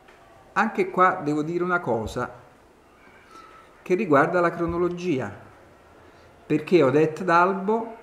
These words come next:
nel momento in cui vuole dare una data al dipinto di Celle,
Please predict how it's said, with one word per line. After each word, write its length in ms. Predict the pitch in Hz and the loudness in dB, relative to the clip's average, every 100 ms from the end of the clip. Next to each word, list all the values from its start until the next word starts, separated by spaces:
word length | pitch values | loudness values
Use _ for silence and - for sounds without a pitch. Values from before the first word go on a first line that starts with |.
| - | -12
nel 200 | 156 131 | -6 -4
momento 460 | 131 165 170 - | -2 -2 -2 -4
in 160 | 127 123 | -8 -6
cui 360 | - 175 127 120 | -2 0 0 -2
vuole 480 | 120 135 131 127 - | -2 0 0 -2 -10
dare 400 | 131 151 151 127 | 2 4 6 4
una 220 | 117 127 | 2 2
data 680 | 127 160 110 - 101 95 - - - | 6 6 6 0 -8 -8 -14 -20 -10
al 220 | - 123 | 0 0
dipinto 920 | 120 135 170 170 127 110 - 110 98 - - - - | 2 0 0 0 -2 -6 -4 -4 -4 -12 -20 -20 -14
di 220 | 131 175 | -8 -6
Celle, 720 | - 143 117 143 196 226 - | 0 2 2 0 -2 -4 -12